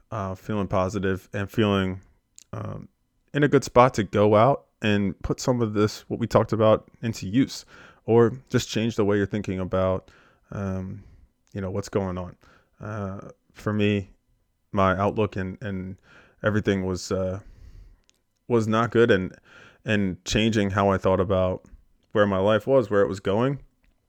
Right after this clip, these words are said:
was really important for me. Um, when people were telling me no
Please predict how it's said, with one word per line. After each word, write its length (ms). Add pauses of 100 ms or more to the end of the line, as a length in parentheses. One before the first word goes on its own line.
(340)
was 160
really 220
important 360
for 120
me. 280 (380)
Um, 560 (440)
when 440 (320)
people 240
were 260 (160)
telling 280
me 100
no 480